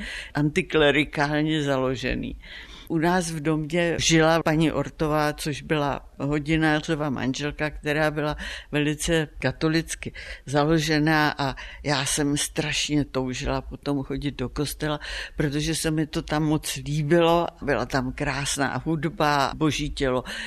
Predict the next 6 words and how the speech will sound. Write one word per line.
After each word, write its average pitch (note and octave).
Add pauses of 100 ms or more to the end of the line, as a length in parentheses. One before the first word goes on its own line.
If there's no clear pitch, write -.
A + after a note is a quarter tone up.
(100)
děti C3
byly C#3
oblečené C3+
do A#2+
bílého, C#3+
takže C#3